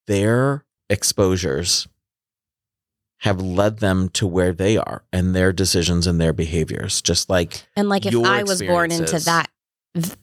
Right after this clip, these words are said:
Speaker 2: as a soul into their human experience, I would actually be at the same place that they
Speaker 1: You
Speaker 2: are.
Speaker 1: would be in the exact same place. And you are not gonna gain a, a physical, a three D world,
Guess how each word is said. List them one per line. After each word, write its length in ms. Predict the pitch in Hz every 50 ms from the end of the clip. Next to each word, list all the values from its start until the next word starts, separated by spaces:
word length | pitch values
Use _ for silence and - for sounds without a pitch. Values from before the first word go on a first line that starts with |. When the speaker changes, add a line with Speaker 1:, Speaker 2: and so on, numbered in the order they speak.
| _ _
Speaker 2:
as 160 | - 170 165 156
a 80 | 160
soul 320 | 156 - - 175 160 156 -
into 300 | 135 160 160 160 170 156
their 340 | 147 147 175 185 196 185
human 280 | 170 156 175 156 151 147
experience, 480 | 147 - - - 156 151 147 143 147 -
I 80 | - 160
would 80 | 160 151
actually 240 | 151 147 - -
be 60 | 147 147
at 80 | 143
the 60 | - 143
same 260 | - - 151 139 139
place 240 | - 156 135 123 -
that 140 | 143 123 -
they 140 | 120 120 110
Speaker 1:
You 80 | 107
Speaker 2:
are. 20 | 107
Speaker 1:
would 80 | 101
be 80 | 87 110
in 80 | 107 104
the 60 | 110
exact 280 | 90 - 107 92 92
same 160 | - - 104 98
place. 440 | - 135 156 117 - - - - - - - _ _ _ _ _ _ _ _ _ _ _
And 380 | - 107 107 104 104 101 98 - _
you 400 | - 104 98 95 98 113 120 113
are 100 | 117 110
not 280 | 104 104 104 107 104 -
gonna 260 | - 98 95 92 87 - _ _ _ _ _
gain 600 | - 107 113 120 123 123 120 120 117 113 113 - _ _ _ _ _ - -
a, 360 | 107 101 95 92 90 85 - _ _ _ _ _
a 160 | - 90 82
physical, 1080 | 82 - - - - - _ _ 160 165 156 151 170 135 - 113 95 90 95 107 113 - _ _ _ _ _ _ _ _ _ _ _ -
a 100 | - 87
three 340 | 90 - - 123 131 135 135
D 180 | 131 120 123 127
world, 580 | 120 107 101 98 95 92 92 92 92 87 -